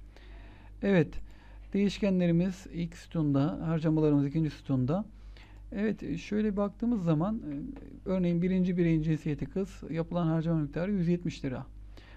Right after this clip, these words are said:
Amacımız şu, ilgili harcama miktarı bakımından bu herhangi bir ürün üzerinde olabilir.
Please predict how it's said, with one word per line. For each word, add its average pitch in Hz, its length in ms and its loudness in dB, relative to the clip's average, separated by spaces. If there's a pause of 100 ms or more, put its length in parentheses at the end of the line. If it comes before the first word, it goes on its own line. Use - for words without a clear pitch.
(120)
Amacımız 202 440 2
şu, - 240 -10 (580)
ilgili 208 520 0 (140)
harcama 185 460 0
miktarı 180 480 0
bakımından 135 540 0 (200)
bu 170 260 -2
herhangi 165 400 2
bir 170 100 -4
ürün 160 220 2
üzerinde 135 460 4
olabilir. 131 560 -2